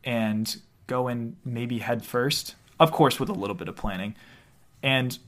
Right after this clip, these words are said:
I think you'll learn more about yourself that way. Because for me, I'm not really a risk taker. I wouldn't even say, say today I'm a risk taker, but allowing myself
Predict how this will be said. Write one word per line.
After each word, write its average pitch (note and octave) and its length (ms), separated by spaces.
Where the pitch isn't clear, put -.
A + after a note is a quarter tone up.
I D3 100
think D#3 360
you'll C3 240
learn B2 220
more A2+ 220
about G2+ 220
yourself - 360
that - 200
way. - 220
Because C3+ 240
for - 180
me, D#3+ 300
I'm F#3 320
not E3+ 240
really D3 220
a C#3+ 60
risk D3+ 260
taker. A#2 440
I C3+ 100
wouldn't D3+ 220
even C#3 160
say, A#2 280
say B2 240
today A#2 480
I'm C3+ 120
a C3+ 60
risk D3 240
taker, E3 360
but C3 260
allowing B2+ 560
myself C3 720